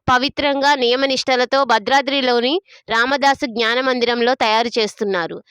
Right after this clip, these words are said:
శ్రీరామనవమి సందర్భంగా భద్రాచలం శ్రీ సీతారామచంద్ర స్వామి వారి కళ్యాణానికి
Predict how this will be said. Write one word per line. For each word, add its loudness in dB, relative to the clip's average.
శ్రీరామనవమి 0
సందర్భంగా 0
భద్రాచలం 0
శ్రీ -4
సీతారామచంద్ర 0
స్వామి -2
వారి 0
కళ్యాణానికి -2